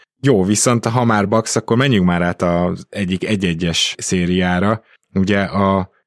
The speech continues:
Bucks némi meglepetésre, azt gondolom, nagyon simán verte a Bostont az első meccsen, és ezek után meg lehet, hogy némi meglepetés volt az, hogy, hogy fordítva is egy sima mérkőzés érkezett,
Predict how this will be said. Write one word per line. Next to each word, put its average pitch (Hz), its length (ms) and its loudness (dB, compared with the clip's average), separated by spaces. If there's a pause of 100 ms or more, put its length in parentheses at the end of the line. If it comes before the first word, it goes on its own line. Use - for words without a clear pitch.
Bucks - 640 -2
némi 143 320 4
meglepetésre, 85 1120 -2
azt 82 160 -4
gondolom, 80 600 -6 (120)
nagyon 101 360 0
simán 82 360 0
verte 82 260 -4
a 85 60 -2
Bostont 85 400 -4
az 87 80 -2
első 90 320 0
meccsen, 110 540 0 (300)
és 98 200 -2 (100)
ezek 147 340 2
után 143 340 2
meg 143 180 2
lehet, 139 340 4
hogy 101 180 0
némi 104 240 2
meglepetés 95 580 0
volt 95 220 0
az, 101 200 0
hogy, 98 260 -2 (100)
hogy 101 220 -4
fordítva 90 520 0
is 82 140 -2
egy 87 60 -2
sima 90 280 0
mérkőzés 85 600 -2
érkezett, 104 640 -2